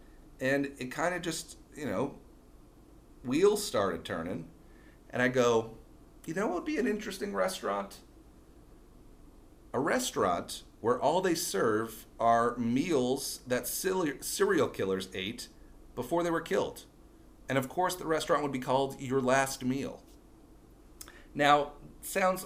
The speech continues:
maybe a little morbid. I understand that. It's a strange concept, but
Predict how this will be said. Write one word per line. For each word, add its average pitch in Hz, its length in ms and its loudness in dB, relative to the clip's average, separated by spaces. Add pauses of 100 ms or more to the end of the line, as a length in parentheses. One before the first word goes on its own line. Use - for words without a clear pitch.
maybe 160 240 -2
a 139 60 2
little 139 220 4
morbid. 127 640 0
I 139 100 0
understand 101 540 -4
that. 90 380 -8 (340)
It's - 100 -18
a - 40 -14
strange 139 520 0
concept, 92 720 -6
but - 400 -2